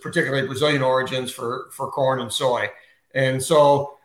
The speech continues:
you know, we even saw some cancellations of, uh, U S corn, uh, several weeks back. So that situation where the U S is not competitive at a time of year when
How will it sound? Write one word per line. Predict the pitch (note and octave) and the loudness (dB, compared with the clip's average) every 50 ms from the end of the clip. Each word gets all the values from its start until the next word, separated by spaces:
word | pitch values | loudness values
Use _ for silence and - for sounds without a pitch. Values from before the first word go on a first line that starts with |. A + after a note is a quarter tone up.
| _ _ _ | _ _ _
you | B2+ | -10
know, | B2 C3 | -6 -2
we | C#3 C#3+ | -2 0
even | D3 D3+ C#3+ | 0 0 0
saw | - D#3 D3 | 2 2 2
some | D3 D3 C#3+ C3 | 2 2 0 2
cancellations | D#3+ D3+ C#3+ C#3+ D3 D3 D3+ E3+ E3 E3+ F3 E3 D#3 C3 D3+ | 2 2 2 2 2 4 4 4 4 2 0 -2 0 2 4
of, | D3+ D3 C#3+ C3 - D3 | 4 4 4 2 0 2
uh, | C#3 C3+ C3+ C3+ C3+ C#3 | 4 4 4 4 4 2
U | C#3 D3 D3 C#3+ | 0 0 2 2
S | C#3 C#3 - | 2 0 -2
corn, | - D3+ D3+ D3 D3 D3 D3 D3 C#3 C#3 - | -2 -2 0 0 0 0 -2 -4 -6 -8 -6
uh, | B2+ B2+ B2 A#2+ A#2+ A#2+ A#2+ A#2 A#2 B2 B2+ - | -4 -2 0 0 2 2 2 2 0 -2 -2 -6
several | - - D3+ C3+ C3 C3 | -2 -2 0 0 2 2
weeks | D3 D#3+ E3 D#3+ - | 2 0 0 -2 -4
back. | - C3+ B2+ B2+ B2+ B2+ - - | -2 0 0 2 0 0 -2 -2
So | - C#3+ C#3 C3+ C3+ - - - - _ _ _ _ _ | 0 2 4 4 2 0 -6 -12 -20 _ _ _ _ _
that | E3 D#3+ E3+ E3+ - | 2 2 2 2 0
situation | - A3 G#3+ G#3+ G#3 G#3 A3 A3+ G3+ - F#3+ F3+ | -2 -2 -2 -2 -2 0 2 2 2 0 0 0
where | E3+ D#3+ | 0 0
the | D3+ D3 | 0 0
U | C#3+ D#3 E3+ F#3 F#3+ F#3+ | -2 -2 0 2 4 6
S | F#3+ F#3 F#3 - E3+ | 6 4 4 2 -2
is | D3+ C3 A#2 D3+ | -6 -6 -8 -2
not | C#3+ D3 D#3+ E3+ F#3 F#3 - - - | 0 2 4 4 4 2 0 -4 -6
competitive | - D#3+ D3+ C#3+ - E3 E3+ E3 D#3+ D3+ D3 D3+ D3+ - | -8 -8 -8 -4 0 0 0 2 0 -2 -2 -2 -2 -2
at | - E3 E3+ F3 | 0 0 2 2
a | E3+ E3+ - | 2 0 -2
time | F#3 G#3 A3+ A#3 A3 G3 | 0 2 2 2 2 0
of | F3 D#3 C3+ | -2 -2 0
year | E3 E3+ F3 F3 E3 D3+ D#3 | 0 2 2 2 2 2 2
when | D#3 D#3 D3+ D3+ D3 C#3 | 2 2 2 0 -4 -8